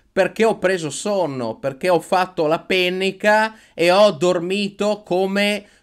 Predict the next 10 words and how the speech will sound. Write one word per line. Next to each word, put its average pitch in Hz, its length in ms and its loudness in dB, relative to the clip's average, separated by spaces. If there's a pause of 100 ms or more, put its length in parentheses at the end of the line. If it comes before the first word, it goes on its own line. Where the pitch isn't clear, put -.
(120)
come 208 280 -2
uno 190 200 0
stronzo. 165 880 0
Va 147 140 -4
bene, 160 260 0
mi 165 120 -2
sono 170 260 -6
svegliato 160 680 -2
che 156 180 0
era 135 320 0